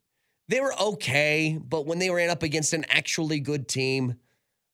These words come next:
they would get exposed, and that's kind of what happened.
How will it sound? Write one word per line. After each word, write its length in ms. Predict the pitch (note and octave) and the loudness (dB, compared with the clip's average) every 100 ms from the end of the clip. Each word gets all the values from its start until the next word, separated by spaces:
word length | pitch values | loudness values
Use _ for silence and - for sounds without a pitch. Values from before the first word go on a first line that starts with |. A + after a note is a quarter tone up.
| _ C3 | _ -2
they 120 | D#3 | 0
would 160 | D#3 | 0
get 140 | D3 D#3 | 0 0
exposed, 680 | D#3 - C#3 C3+ C3+ C#3 | 0 -2 0 0 0 0
and 80 | C3 | -2
that's 160 | C3+ - | -2 -2
kind 240 | A#2+ C3+ | -2 -2
of 80 | C3+ | 0
what 120 | C#3+ | 0
happened. 500 | B2+ A#2+ - A#2 A2+ | 0 0 -2 -6 -6